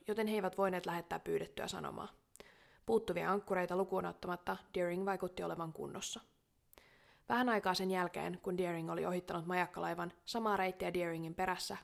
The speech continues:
kulki nimetön höyrylaiva. Majakkalaiva yritti ottaa yhteyden tähän tuntemattomaan höyrylaivaan, mutta ei saanut siltä minkäänlaista vastausta. Majakkalaivan päällikkö lähetti höyrylaivalle kansainvälisen hätämerkin, mutta höyrylaiva ei edelleenkään vastannut heille.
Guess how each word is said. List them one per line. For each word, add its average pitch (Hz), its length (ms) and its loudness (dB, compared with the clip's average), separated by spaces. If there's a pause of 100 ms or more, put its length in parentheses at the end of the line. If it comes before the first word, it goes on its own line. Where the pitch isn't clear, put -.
kulki 190 280 0
nimetön 180 360 0
höyrylaiva. 147 560 -2 (840)
Majakkalaiva 196 560 4
yritti 175 260 0
ottaa 180 240 -2
yhteyden 185 420 4
tähän 165 200 -2
tuntemattomaan 170 640 -4
höyrylaivaan, 185 680 0 (300)
mutta 220 220 0
ei 208 80 6
saanut 190 280 2
siltä 180 240 0
minkäänlaista 175 600 -2
vastausta. - 540 -8 (760)
Majakkalaivan 185 520 4
päällikkö 175 380 4
lähetti 170 280 -2
höyrylaivalle 170 520 2
kansainvälisen 170 640 -4
hätämerkin, 196 600 -2 (160)
mutta 226 200 -6
höyrylaiva 185 480 2
ei 180 100 0
edelleenkään 170 440 -4
vastannut 170 480 -4
heille. 170 260 -4